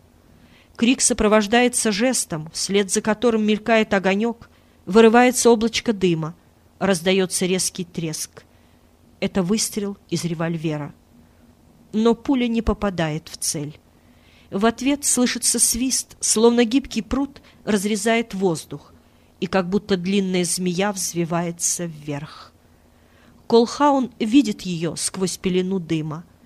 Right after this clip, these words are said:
Змея падает прямо на него. Нет уже времени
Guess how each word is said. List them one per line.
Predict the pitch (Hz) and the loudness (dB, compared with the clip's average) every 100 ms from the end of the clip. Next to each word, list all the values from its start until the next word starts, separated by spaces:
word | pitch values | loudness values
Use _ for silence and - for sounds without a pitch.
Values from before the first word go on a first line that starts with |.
| _ _ _ - | _ _ _ -6
Змея | 175 185 185 170 165 | -4 0 0 0 -2
падает | - 214 208 208 - - _ - | -2 -2 -2 -6 -8 -20 _ -12
прямо | 151 165 165 165 | -6 -4 -4 -6
на | 156 | -8
него. | 160 160 143 139 165 - _ _ _ _ _ _ _ - - - _ _ - | -8 -8 -10 -12 -14 -16 _ _ _ _ _ _ _ -20 -20 -20 _ _ -6
Нет | 226 302 220 | 0 0 0
уже | 175 190 | 0 0
времени | 190 190 175 165 170 | 2 0 0 -4 -8